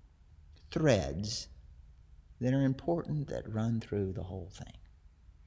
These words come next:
And we already mentioned them. One is the thread of lostness,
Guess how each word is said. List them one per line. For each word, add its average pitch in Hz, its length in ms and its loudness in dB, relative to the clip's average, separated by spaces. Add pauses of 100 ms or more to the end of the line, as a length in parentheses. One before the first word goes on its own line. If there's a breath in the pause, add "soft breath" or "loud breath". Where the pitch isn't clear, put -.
(1900)
And 101 100 2
we 107 60 2
already 143 160 2
mentioned 92 380 -2
them. 87 180 -6 (1400)
One 156 120 2
is 143 120 -2
the 90 100 -4
thread 127 600 0
of 95 180 -2
lostness, 85 1000 -8